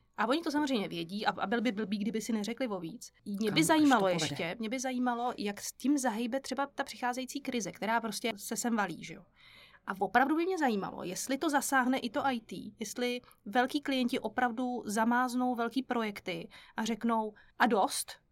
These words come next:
Speaker 1: prostě to nám za to nestojí." A tím se možná vyrovná,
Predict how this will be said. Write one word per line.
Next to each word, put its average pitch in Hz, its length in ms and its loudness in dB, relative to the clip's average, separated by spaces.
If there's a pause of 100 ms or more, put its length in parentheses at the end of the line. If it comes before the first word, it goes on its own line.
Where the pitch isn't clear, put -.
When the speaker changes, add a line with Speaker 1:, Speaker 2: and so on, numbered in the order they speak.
Speaker 1:
prostě 220 400 -2
to 233 120 4
nám 233 140 6
za 226 100 -2
to 269 100 4
nestojí." 220 680 0 (240)
A 214 160 6 (260)
tím 247 140 8
se 285 140 8
možná 262 360 10
vyrovná, 240 720 4